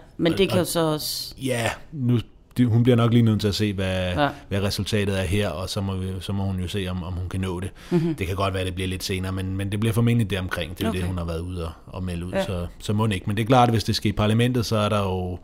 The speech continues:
Speaker 2: sandsynligvis nogle, nogle regler for, hvor, hvor lang tid der skal være til at, at, at diskutere og,
Speaker 1: Ja.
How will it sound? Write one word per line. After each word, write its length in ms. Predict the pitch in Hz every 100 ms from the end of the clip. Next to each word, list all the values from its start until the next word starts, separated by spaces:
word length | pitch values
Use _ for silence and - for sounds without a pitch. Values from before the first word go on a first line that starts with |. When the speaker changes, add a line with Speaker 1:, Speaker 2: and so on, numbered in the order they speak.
| - - - - 95
Speaker 2:
sandsynligvis 760 | - - 101 92 101 92 92 101
nogle, 320 | 92 92 87
nogle 200 | 87 87
regler 240 | 92 92
for, 240 | 92 90 90
hvor, 280 | 90 85 85
hvor 100 | 90
lang 220 | 87 92
tid 120 | 90
der 80 | 85
skal 200 | - 87
være 220 | 85 90
til 160 | - 90
at, 240 | 85 82 85 - - 92
at, 80 | - -
at 120 | 90
diskutere 600 | 92 - - 95 92 85
og, 160 | -
Speaker 1:
Ja. 80 | 180